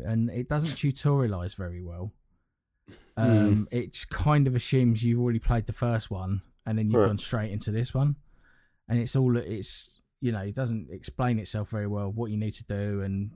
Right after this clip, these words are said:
Speaker 1: you know, if you need to fight these robots or stealth past the robots or whatever. So, like, there was a stage there where I was, I'm supposed to be shooting the robots from afar, and actually,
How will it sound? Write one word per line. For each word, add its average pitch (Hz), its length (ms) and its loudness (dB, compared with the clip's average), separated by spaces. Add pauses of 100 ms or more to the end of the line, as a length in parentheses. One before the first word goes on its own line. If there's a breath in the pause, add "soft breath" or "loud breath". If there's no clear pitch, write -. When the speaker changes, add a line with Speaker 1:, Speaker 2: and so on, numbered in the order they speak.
Speaker 1:
you 107 120 -4
know, 98 220 -4 (280)
if - 200 -8
you 113 60 0
need 107 200 -2
to 107 260 -2 (180)
fight 110 500 -4 (480)
these 104 480 -4 (260)
robots 110 600 -2
or 95 260 -6 (400 soft breath)
stealth 113 400 -2
past 95 360 2
the 95 60 -6
robots 98 520 -4
or 90 80 -6
whatever. 98 500 -8 (1080)
So, 117 480 2
like, 117 200 -2
there 120 80 0
was 113 140 0
a 110 40 -2
stage 120 360 0
there 113 180 0
where 110 160 2
I 107 120 0
was, 107 280 -2 (680 loud breath)
I'm 123 80 2
supposed 131 220 4
to - 60 -6
be 107 80 0
shooting 123 320 0
the 101 80 -2
robots 101 380 -2
from 107 140 -2
afar, 98 440 -2
and 107 80 -2
actually, 98 600 -6